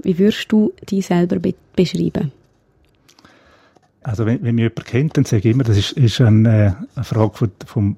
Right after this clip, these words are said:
Speaker 2: vom Jahrgang von dieser Person, weil, äh, die, äh, jüngeren Jahrgänge, die kennen mich nicht mehr, die wissen nicht mehr, dass ich der Herr Grünenfelder bin. Als Person, ich denke, ich bin relativ, äh, umgänglich.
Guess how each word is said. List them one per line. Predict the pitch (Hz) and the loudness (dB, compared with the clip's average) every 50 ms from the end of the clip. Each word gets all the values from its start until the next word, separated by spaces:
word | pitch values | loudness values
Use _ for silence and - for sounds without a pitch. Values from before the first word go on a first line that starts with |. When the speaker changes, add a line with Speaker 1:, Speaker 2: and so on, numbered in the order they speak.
| - | -10
Speaker 2:
vom | - - 110 92 | -12 -10 -8 -8
Jahrgang | 95 92 104 131 127 - 123 123 120 | -4 -4 -4 -4 -2 0 0 0 0
von | - 127 | 0 -2
dieser | 120 120 127 | -2 -2 -2
Person, | - - 123 - - 107 107 123 143 156 170 202 | -4 -6 -4 -2 0 0 0 0 0 -2 -4 -4
weil, | 135 107 110 104 101 104 104 | -4 -2 -2 0 0 0 0
äh, | 101 101 101 101 104 92 - 247 302 - 156 - _ _ _ _ - - - 139 - _ _ _ - | 0 0 0 -2 -2 -4 -8 -12 -12 -12 -14 -18 _ _ _ _ -20 -20 -20 -20 -20 _ _ _ -12
die, | - 127 113 131 214 143 | -10 -10 -10 -10 -10 -8
äh, | 113 | -6
jüngeren | 107 107 117 123 120 107 104 | -2 -2 0 0 0 0 0
Jahrgänge, | 104 107 104 - 113 104 98 | -2 -2 -2 -2 -4 -4 -4
die | - - | -6 -8
kennen | - - 104 104 135 143 | -6 -2 -2 0 0 0
mich | 135 | 0
nicht | 120 131 135 | 0 0 0
mehr, | 135 | 0
die | 123 - | 0 0
wissen | 107 104 - - | 0 0 0 0
nicht | 107 104 | 0 0
mehr, | 113 123 | 0 0
dass | - 120 - | -2 -4 -4
ich | 131 | -4
der | 131 110 | -4 -4
Herr | 113 - | -4 -2
Grünenfelder | - 123 123 117 117 - 127 117 104 - | -2 0 0 0 0 -2 -2 -4 -4 -4
bin. | 110 123 123 143 - - - - - _ - - - - _ _ _ _ _ _ _ _ _ _ _ _ _ _ _ _ _ - | -4 -4 -4 -6 -6 -12 -20 -20 -20 _ -20 -20 -20 -20 _ _ _ _ _ _ _ _ _ _ _ _ _ _ _ _ _ -6
Als | 151 120 - | -6 -6 -4
Person, | - - - - 123 117 127 120 110 - - | -6 -6 -2 0 0 2 2 2 0 -2 -4
ich | - - | -6 -4
denke, | - - 113 104 - 120 | 0 0 0 0 0 -2
ich | - | 0
bin | 120 107 98 | 0 0 0
relativ, | 104 107 104 101 98 - 117 95 - - - 135 | 0 0 0 0 0 0 0 -2 -2 -2 -2 0
äh, | 120 107 101 92 85 - - - - - _ _ _ _ _ _ _ _ _ _ _ _ _ _ _ _ _ _ _ _ _ - | 2 2 2 2 0 -2 -6 -18 -20 -20 _ _ _ _ _ _ _ _ _ _ _ _ _ _ _ _ _ _ _ _ _ -6
umgänglich. | 123 120 120 - 131 120 120 - 190 - | -4 -2 -2 0 -2 -2 -2 -2 -4 -6